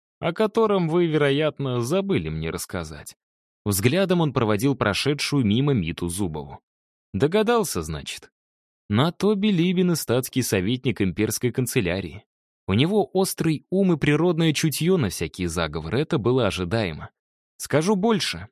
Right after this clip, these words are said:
именно на это я и рассчитывал. Ведь пока Вероника подшивала мой костюм, а потом держала меня в голове, созревал план.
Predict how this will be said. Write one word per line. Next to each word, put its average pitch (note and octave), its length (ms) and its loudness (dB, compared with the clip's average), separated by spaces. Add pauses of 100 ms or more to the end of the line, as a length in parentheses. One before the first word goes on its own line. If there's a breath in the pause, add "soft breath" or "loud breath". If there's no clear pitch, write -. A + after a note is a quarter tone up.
(200)
именно A#2 360 2
на A2 200 2
это A2+ 220 0
я G#2 200 4
и - 20 0
рассчитывал. F#2+ 680 -4 (340)
Ведь G#2+ 280 2
пока A#2 260 2
Вероника A#2 500 0
подшивала B2 560 2
мой A2 200 2
костюм, C3+ 460 0
а G2+ 40 2
потом B2 320 2
держала A#2+ 540 0
меня D#3+ 320 0
в C3+ 80 -2
голове, C#3+ 440 2
созревал G2 600 0
план. F#2+ 400 -4